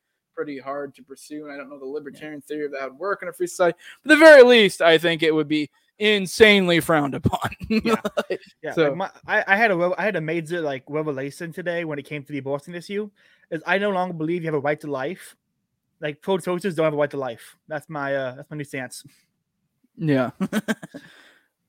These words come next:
Speaker 1: Well,
Speaker 2: Mm.
Speaker 1: all right. Uh, we're at the end. I don't know if you wanna go ahead and drop your plugs, and we'll, uh
Speaker 2: Well, um, yeah, my, uh, my show is Faith, Liberty, and Praxis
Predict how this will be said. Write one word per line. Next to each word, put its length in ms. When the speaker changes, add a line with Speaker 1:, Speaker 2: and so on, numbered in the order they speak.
Speaker 1:
Well, 400
Speaker 2:
Mm. 60
Speaker 1:
all 220
right. 260
Uh, 180
we're 300
at 160
the 100
end. 140
I 40
don't 100
know 60
if 80
you 100
wanna 260
go 160
ahead 120
and 140
drop 360
your 180
plugs, 720
and 240
we'll, 180
uh 240
Speaker 2:
Well, 160
um, 400
yeah, 180
my, 340
uh, 40
my 160
show 260
is 100
Faith, 300
Liberty, 300
and 100
Praxis 480